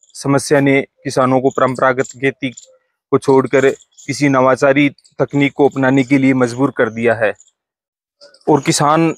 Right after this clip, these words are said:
एक ऐसी कृषि तकनीक या ऐसे कृषि नवाचार के,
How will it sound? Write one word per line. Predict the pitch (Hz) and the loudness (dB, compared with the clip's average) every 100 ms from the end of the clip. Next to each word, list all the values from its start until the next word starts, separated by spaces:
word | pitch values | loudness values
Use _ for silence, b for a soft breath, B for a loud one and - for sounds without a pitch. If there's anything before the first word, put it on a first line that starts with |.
| - | -2
एक | 147 - - 131 - _ _ _ 156 | 0 0 0 0 -4 _ _ _ -2
ऐसी | 156 185 | 0 -2
कृषि | 165 156 185 | -4 -2 -2
तकनीक | - 165 156 156 147 | -2 -2 -2 -4 -2
या | 156 143 | 2 4
ऐसे | 147 147 - 160 | 4 2 0 -4
कृषि | 165 139 156 | -4 -6 -4
नवाचार | 143 143 143 143 | -2 0 0 -2
के, | 139 151 | -2 -4